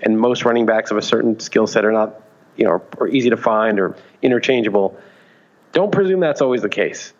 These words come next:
And this is a guy who's not only won all those times, but he's sitting there looking at his team, looking at the personnel,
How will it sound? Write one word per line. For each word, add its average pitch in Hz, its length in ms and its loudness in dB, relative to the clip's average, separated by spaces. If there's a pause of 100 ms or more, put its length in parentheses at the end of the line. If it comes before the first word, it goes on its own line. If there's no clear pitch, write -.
(140)
And 120 140 2
this 156 100 -2
is 170 80 0
a 165 60 0
guy 147 180 2
who's 135 120 -2
not 139 140 2
only 143 120 0
won 139 200 2
all 135 100 2
those 135 120 -2
times, 190 280 -2
but - 100 0
he's - 240 -4
sitting - 160 -2
there 151 160 2
looking 151 300 0
at 135 60 2
his 131 120 -2
team, 165 220 2
looking 139 200 2
at 143 120 0
the - 40 0
personnel, 127 720 0